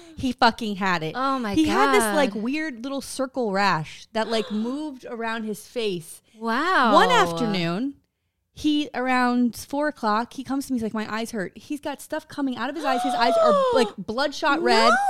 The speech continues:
Speaker 1: No.
Speaker 2: And I look it up and it's, like, pink eyes, one to three percent of people who get covid. And I'm like,
Speaker 1: Oh, no.
Speaker 2: "Oh."
Speaker 1: And that's, like, so contagious,
Speaker 2: Yes.
Speaker 1: too.
Speaker 2: So I'm like, "Now you need to
Speaker 1: Oh.
Speaker 2: stay in your room," because I was isolating in my room, but the two of
Speaker 1: Right.
Speaker 2: them had the run of the house.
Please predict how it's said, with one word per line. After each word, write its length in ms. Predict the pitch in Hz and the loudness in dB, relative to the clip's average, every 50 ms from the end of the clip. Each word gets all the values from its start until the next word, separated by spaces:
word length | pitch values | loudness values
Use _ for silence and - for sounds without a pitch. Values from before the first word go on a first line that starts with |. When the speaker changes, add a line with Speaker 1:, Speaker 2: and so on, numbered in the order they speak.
| 659 494 440 | 8 8 8
Speaker 1:
No. 280 | 302 277 262 233 220 | 8 6 6 6 6
Speaker 2:
And 180 | 208 196 262 277 | 8 8 8 6
I 60 | 277 | 6
look 220 | 285 302 339 202 349 | 6 4 4 4 4
it 80 | 330 | 4
up 100 | 330 320 | 4 4
and 80 | 320 294 | 2 -2
it's, 100 | 269 - | 0 0
like, 220 | 269 247 - _ | 0 -2 -2 _
pink 300 | - - 381 466 480 - | -2 0 0 0 2 2
eyes, 320 | 247 208 202 202 208 214 202 | 4 4 4 4 2 0 -2
one 260 | 190 233 269 349 381 | -2 0 0 0 0
to 80 | 370 381 | -2 -4
three 200 | - 302 320 320 | -2 -2 -2 0
percent 380 | - 311 269 - 285 254 254 | 0 0 0 4 4 4 4
of 60 | 254 220 - | 4 4 4
people 280 | 277 277 294 269 254 | 4 4 4 4 4
who 120 | 233 254 240 | 4 4 4
get 140 | 240 233 220 | 4 0 2
covid. 540 | 214 233 233 233 233 202 185 165 160 156 | 2 4 4 4 4 2 0 -2 -2 -2
And 100 | - 220 | 0 4
I'm 200 | 262 - 359 370 370 | 6 6 8 8 10
like, 340 | 370 359 349 349 339 330 330 | 8 8 8 8 6 4 2
Speaker 1:
Oh, 100 | 320 320 | 0 0
no. 220 | 320 320 330 349 | -2 -2 2 4
Speaker 2:
"Oh." 720 | 415 466 494 453 349 254 220 214 202 190 196 196 - - - | 4 6 8 8 8 8 8 8 6 6 4 2 0 0 -2
Speaker 1:
And 160 | 269 262 254 | -2 0 0
that's, 300 | 254 262 330 - - - | 0 0 0 -2 -4 -8
like, 160 | 494 - - | -8 -8 -8
so 400 | - - - - - - 247 220 | -14 -16 -16 -14 -8 -6 -6 -6
contagious, 500 | 202 - 240 208 - 220 190 190 - 320 | -6 -8 -12 -10 -10 -10 -10 -6 2 4
Speaker 2:
Yes. 220 | 381 480 466 381 - | 6 6 6 4 4
Speaker 1:
too. 140 | 285 254 | 0 0
Speaker 2:
So 120 | 220 370 339 | 4 6 6
I'm 100 | 339 330 | 6 6
like, 300 | 320 302 277 277 269 220 | 4 0 0 -2 -6 -2
"Now 300 | 233 226 233 247 240 240 | 2 2 2 4 2 2
you 60 | 247 | 0
need 100 | 254 269 | 0 -2
to 60 | 247 240 | -2 -6
Speaker 1:
Oh. 40 | |
Speaker 2:
stay 220 | 226 - 233 214 208 | -4 -4 -2 -2 -2
in 80 | 208 | -2
your 140 | 226 240 247 | -2 -2 -2
room," 140 | 277 294 262 | 0 0 0
because 200 | 240 226 233 220 - | 0 0 0 0 2
I 100 | 233 277 | 2 2
was 140 | 359 392 294 | 4 2 2
isolating 460 | 208 233 233 233 - 233 226 214 208 | 0 0 0 0 -2 -4 -4 -4 -4
in 80 | 202 180 | -6 -4
my 160 | 190 220 254 | -4 -4 -4
room, 260 | 233 208 190 180 185 | -6 -6 -8 -8 -8
but 160 | 185 196 - | -8 -10 -10
the 80 | - 196 | -12 -10
two 140 | - - 302 | -4 -4 -4
of 80 | 277 | -2
Speaker 1:
Right. 60 | 220 214 | -2 -2
Speaker 2:
them 140 | 214 208 | -2 -2
had 140 | 214 202 175 | -4 -4 -4
the 60 | 180 | -4
run 160 | 170 180 180 180 | -4 -2 -2 -2
of 60 | 170 | -4
the 60 | 170 | -4
house. 320 | 175 202 226 208 170 - | -2 0 0 0 0 -4